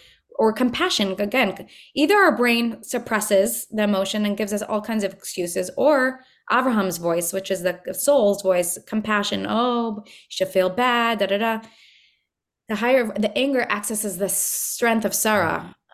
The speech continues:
and, and we need to feel that anger 'cause it, it's, it's what ignites the truth, the gr-, the deep voice of truth. And then from that space, you don't have to be angry anymore. You just know.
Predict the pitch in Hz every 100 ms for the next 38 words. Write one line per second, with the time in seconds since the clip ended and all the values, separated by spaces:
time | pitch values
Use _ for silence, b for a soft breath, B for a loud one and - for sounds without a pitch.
0 | 190 185 - 196 196 - 196 190 214 247
1 | 247 226 208 202 185 202 208 202 208 -
2 | - 202 - 196 185 185 190 285 302 -
3 | - - 185 - 277 165 170 - 202 196
4 | - 196 196 185 220 269 - - 202 226
5 | 208 - - - - 160 - - 208 247
6 | 233 226 214 208 262 220 226 220 208 180
7 | 220 160 160 160 160 160 170 165 170 196
8 | 131 -